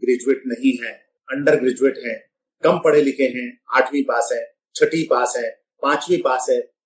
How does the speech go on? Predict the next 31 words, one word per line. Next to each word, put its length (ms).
या 60
पढ़े 220
लिखे 200
भी 140
नहीं 200
है 80
ज्यादा, 440
उनको 420
ये 180
कोर्सेज 680
ऑफर 280
किए 300
जाए। 200
और 220
उसके 280
लिए 200
आपको 520
जानकर 340
के 100
बड़ी 160
खुशी 320
होगी 260
कि 220
पूरे 160
देश 600
के 60
अंदर 460
मास 420
लेवल 260
पर 240
ये 80